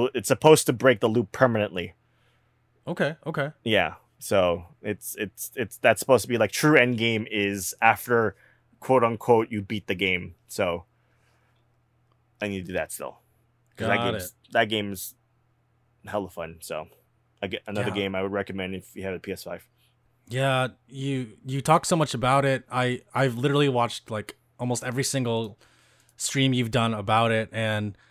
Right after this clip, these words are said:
Speaker 2: uh, it looks so cool. I love the story. I think the lore is really interesting. The gameplay is, like, fast, fluid, and, and very precise, which is awesome. Uh, and yeah, I, I just wanna know more about this world because it's just so different and fascinating.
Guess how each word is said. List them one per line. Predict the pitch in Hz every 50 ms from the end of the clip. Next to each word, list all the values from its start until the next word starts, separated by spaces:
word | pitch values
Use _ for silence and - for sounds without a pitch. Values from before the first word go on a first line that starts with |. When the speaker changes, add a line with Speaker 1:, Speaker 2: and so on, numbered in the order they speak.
| _ _ _ _ _ _
Speaker 2:
uh, | - 110 110 104 104 104 -
it | 123
looks | 127 127 143 139 -
so | - 165 147 131
cool. | 113 - 123 107 92
I | 104
love | 127 143 160 170 160
the | 160
story. | - - - 131 127 131 131 131 131
I | 120
think | - - 135 120
the | 120
lore | 117 107 107 107 113 120
is | 123 117 117
really | 120 120 123 110
interesting. | 113 110 120 117 - - 123 113 113 110
The | 110 120
gameplay | 113 127 117 123 139 131 - 147 143
is, | 139 131 117 101 -
like, | 107 101 -
fast, | - - 110 107 120 113 113 - - -
fluid, | - - 110 113 113 117 117 113 113 117 120 - - - - - - -
and, | - 113 107 107 104 101
and | - 110 107
very | 104 104 127 123 135 131
precise, | - - 104 - - 95 90 90 90 - -
which | 120 104 -
is | 107 95
awesome. | 92 90 90 - - 95 95 98 - _ _ _ _ _ _ _ _ _
Uh, | 107 107 110 107 107 104 101 101 - - _ _ _ _ _ _ _ _ _ _ _ _ _
and | 143 143 143 143 143 143 139 135 - - _ _ _ _ _ _ _ _
yeah, | _ 165 190 220
I, | - - 139 135 - - 139
I | 139
just | 135 151 - -
wanna | 127 143 165
know | 156 151 147
more | 135 120 120 147
about | 180 151 135 120
this | 101 110 101 -
world | 104 95 101 131 180 156 107
because | 98 - - 104 101
it's | 107 - -
just | 120 110 -
so | - 135 123 113
different | 95 - 131 139 - - 185 113
and | 95 90 -
fascinating. | - 101 110 127 - - 98 87 85 85 90 - -